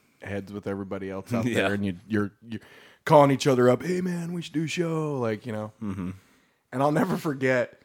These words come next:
Speaker 1: <clears throat> we did a show with them, and I was like, "Hey, man, can I borrow your wireless mic for the show?" <laughs>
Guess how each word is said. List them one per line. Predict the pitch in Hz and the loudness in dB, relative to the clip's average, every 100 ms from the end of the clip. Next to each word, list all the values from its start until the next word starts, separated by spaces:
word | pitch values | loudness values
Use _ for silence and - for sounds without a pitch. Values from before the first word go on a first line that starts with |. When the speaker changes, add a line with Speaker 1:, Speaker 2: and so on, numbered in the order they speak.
| _ | _
Speaker 1:
<clears throat> | _ _ | _ _
we | - 165 151 131 143 | -8 -6 -4 -2 0
did | 147 | 0
a | 131 | -2
show | - 135 | 4 8
with | 127 127 | 8 6
them, | 123 113 110 | 4 6 4
and | 104 | 2
I | 107 | 0
was | 110 | 0
like, | 107 | 0
"Hey, | 170 | -2
man, | 170 131 120 117 _ _ _ _ _ _ _ _ _ _ _ _ _ _ _ _ - | -2 -2 -2 -6 _ _ _ _ _ _ _ _ _ _ _ _ _ _ _ _ -4
can | 131 | 0
I | |
borrow | 208 220 185 | 8 10 10
your | 156 | 8
wireless | 143 139 143 135 135 | 8 8 8 4 2
mic | 139 123 139 | 2 2 0
for | - | -4
the | 113 | -6
show?" | - 117 123 | 0 4 6
<laughs> | 226 | 4